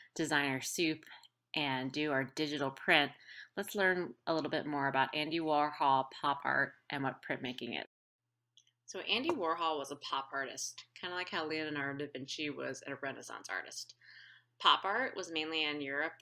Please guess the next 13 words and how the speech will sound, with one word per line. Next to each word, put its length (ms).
and 560
America 380
in 100
the 80
nineteen 480
fifties 460
forward, 500
and 180
Andy 240
Warhol 440
was 120
best 320
known 380